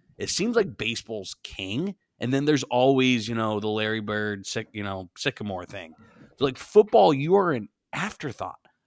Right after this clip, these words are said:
I seriously cannot come up with a university that I would pick Indiana State over.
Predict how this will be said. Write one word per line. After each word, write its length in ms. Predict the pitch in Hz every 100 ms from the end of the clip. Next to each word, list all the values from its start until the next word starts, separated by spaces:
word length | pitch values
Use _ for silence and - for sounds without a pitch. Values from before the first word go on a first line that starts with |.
| _
I 140 | 170
seriously 480 | 214 - 262 233 180
cannot 800 | 143 - - 196 226 202 196 -
come 180 | - 147
up 220 | 117 - _ _ _ _
with 140 | 117 123
a 80 | 117
university 1120 | 110 120 156 185 147 131 117 107 101 92 - _ _ _ -
that 140 | 113
I 120 | 107
would 200 | 123 113
pick 240 | 123 113 -
Indiana 460 | 107 104 101 92 -
State 260 | - 85
over. 300 | 69 - -